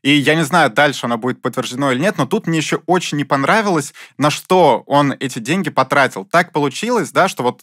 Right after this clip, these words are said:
человек крадёт деньги, и ты сразу ищешь его мотивы. И мы смотрим, что Алекс взял деньги и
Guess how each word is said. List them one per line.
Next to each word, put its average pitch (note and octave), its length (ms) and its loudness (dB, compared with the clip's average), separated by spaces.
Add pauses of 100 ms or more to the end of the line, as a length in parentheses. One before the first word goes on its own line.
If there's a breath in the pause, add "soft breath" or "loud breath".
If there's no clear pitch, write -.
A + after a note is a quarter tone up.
человек - 380 0
крадёт C#3+ 320 -2
деньги, A#2 340 -4
и C3+ 160 -8
ты A3+ 140 0
сразу F3+ 380 2
ищешь - 460 -6
его C3 180 0
мотивы. D3 500 0 (320 loud breath)
И E3+ 340 2
мы F#3 180 0
смотрим, E3 640 0 (180)
что - 360 -2
Алекс D#3+ 400 2
взял C#3 360 0
деньги G3+ 640 -2
и E3+ 220 2